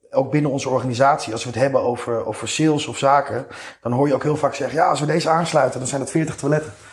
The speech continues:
Dan zijn het twintig toiletten." En bij ons zit er natuurlijk een omzetgedachte achter, want die toiletten vertegenwoordigen een waarde. Ehm, maar ik vind dat een veel mooiere manier om, eh, om, om targets te bespreken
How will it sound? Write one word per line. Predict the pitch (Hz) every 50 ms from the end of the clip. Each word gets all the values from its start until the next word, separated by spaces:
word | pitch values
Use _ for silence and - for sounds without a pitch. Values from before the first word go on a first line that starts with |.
| - - - - -
Dan | - 123
zijn | - 131
het | 127 127
twintig | - 151 151 139 -
toiletten." | - - 123 139 139 131 - -
En | - 110
bij | 120 139
ons | 143 220 185 160 165 - - - - - - - - - - -
zit | - - 139
er | 135
natuurlijk | 135 135 135 143 135 123
een | 131 131
omzetgedachte | 165 170 151 160 - - - 123 110 98 - -
achter, | - 104 98 - -
want | 131 131
die | 123 131
toiletten | - 139 135 143 147 - -
vertegenwoordigen | - - 131 123 107 117 127 127 120 - -
een | 127
waarde. | 139 143 139 123 110 98 - - - _ _ _ - - - - _ _
Ehm, | 107 123 123 123 127 123 123 127 123 117 - _ _ _ _ _ _ _ _ - - -
maar | 139 151
ik | 151
vind | - 143
dat | 143 139
een | -
veel | - - 165 160
mooiere | 156 147 143 139 131 135
manier | 131 131 135 139 139 135 135 127
om, | 131 131 131 131 131
eh, | 131 - 107
om, | 131 135 -
om | 101 135 131
targets | - 160 151 156 156 156 -
te | -
bespreken | 131 123 - - 131 120 113 113 147 156